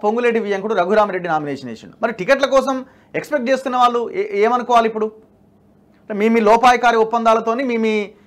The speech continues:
దీంతోని నామినేషన్లు వేస్తున్నారు అనుకోవాలనా? ఇంకోవైపేమో ఈడ ఖమ్మం బరిలో ప్రియాంక అని ఇంకో కొత్త వార్త. ఇది కూడా పెద్ద డ్రామా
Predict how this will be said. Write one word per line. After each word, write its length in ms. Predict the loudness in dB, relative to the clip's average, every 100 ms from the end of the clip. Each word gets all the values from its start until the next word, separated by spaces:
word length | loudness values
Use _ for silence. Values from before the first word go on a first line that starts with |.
| _
దీంతోని 640 | -6 -2 0 -2 -2 -4 -8 _ _ -2
నామినేషన్లు 480 | 0 2 0 -2 -2
వేస్తున్నారు 280 | -2 -4 -2
అనుకోవాలనా? 380 | 0 0 0 -10 _ _ _ _ _ _ _ _ _ _ _ _ _ _ _ _ _ _ _ _ _ _ _ _ _ _ -8
ఇంకోవైపేమో 800 | 2 6 8 6 4 4 2 2
ఈడ 160 | 2
ఖమ్మం 440 | 0 0 0 2 2
బరిలో 260 | 2 2
ప్రియాంక 360 | 0 0 0 0
అని 120 | -4
ఇంకో 140 | -4 -4
కొత్త 240 | -2 0
వార్త. 340 | 0 0 -4 -10
ఇది 160 | -4
కూడా 140 | 2 2
పెద్ద 240 | 2 0
డ్రామా 440 | 2 2 2 0